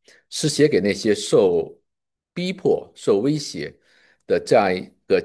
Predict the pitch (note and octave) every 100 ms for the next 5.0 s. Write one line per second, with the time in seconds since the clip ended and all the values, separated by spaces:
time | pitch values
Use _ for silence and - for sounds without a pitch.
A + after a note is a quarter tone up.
0 | - F3+ G#2 F#2 D3 E2 D#2+ - F2+ -
1 | F#2 D#2+ D#2+ - _ - - F3+ G3 G3
2 | F3+ F3+ - A2 F#2+ - F#2+ - G#3 G#3
3 | C3 F#2 E2+ - D#2 F2+ G2 G2 F#2+ F#2+
4 | G#2+ _ _ _ _ _ _ - F2